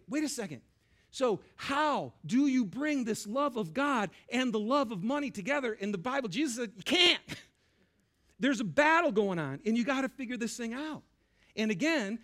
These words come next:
we see God as the killer of the American dream. Can I just tell you a secret? He will kill your American dream. <laughs> He just will. Now, God could care less about how much you have or how little you have. What he cares about, though, is your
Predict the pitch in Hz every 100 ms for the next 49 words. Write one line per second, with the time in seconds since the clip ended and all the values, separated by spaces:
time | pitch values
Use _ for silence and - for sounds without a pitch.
0 | _ - 196 226 - 285 302 233 170 302
1 | 277 226 247 220 226 185 214 - 302 277
2 | 254 254 254 254 240 277 294 233 294 330
3 | 262 135 _ _ _ _ _ _ _ _
4 | _ 226 247 240 233 240 214 220 262 302
5 | _ _ _ _ _ _ _ _ _ _
6 | 240 226 269 269 - 277 262 240 240 240
7 | 240 254 240 262 254 180 - - _ _
8 | - _ _ - _ _ _ _ - 277
9 | 240 285 226 277 330 330 160 - _ _
10 | _ _ _ _ _ - 330 294 - _
11 | - 339 311 262 320 330 330 349 269 -
12 | - _ 247 330 302 302 349 - 294 294
13 | 302 247 285 269 320 302 254 247 311 302
14 | 285 - 320 330 247 285 269 269 269 311
15 | 277 196 269 277